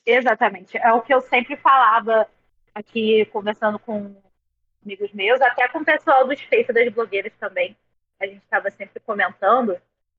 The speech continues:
que, assim, no Space das Blogueiras acabou que a maioria ali era Team Dakota também. Mas eu sempre falava, "Gente, não adianta nada a Dakota ir pra final com a Eli, porque a Eli ganha. A Eli vai bater todo mundo."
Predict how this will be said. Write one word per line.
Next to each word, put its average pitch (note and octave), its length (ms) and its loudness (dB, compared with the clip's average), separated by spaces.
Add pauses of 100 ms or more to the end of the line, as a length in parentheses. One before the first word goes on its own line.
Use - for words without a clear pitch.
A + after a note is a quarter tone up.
(160)
que, C#4 80 0
assim, B3 380 0
no C4 140 4
Space - 360 0
das D#4+ 200 2
Blogueiras C#4+ 420 2
acabou C4+ 480 2
que D4+ 420 2
a C4 80 -10
maioria C4+ 580 2
ali C#4 200 4
era C#4+ 220 2
Team A#3 260 -4
Dakota A3+ 560 0
também. G#3+ 520 -6 (340)
Mas A#3+ 380 2
eu C4+ 100 6
sempre C4+ 240 -2
falava, C4 400 2
"Gente, G#3 600 -2 (560)
não A#3 120 -4
adianta B3 460 2
nada D#4+ 220 -2
a C#4 40 -2
Dakota C4 360 0
ir B3+ 40 -4
pra B3 160 -2
final A#3+ 260 -2
com C4 120 -2
a B3 40 4
Eli, A#3+ 500 0 (220)
porque B3+ 200 -2
a B3 80 6
Eli A#3+ 260 4
ganha. B3 440 0 (460)
A A#3+ 100 0
Eli G#3+ 220 4
vai A3+ 120 2
bater B3 280 0
todo B3+ 240 2
mundo." B3 420 -4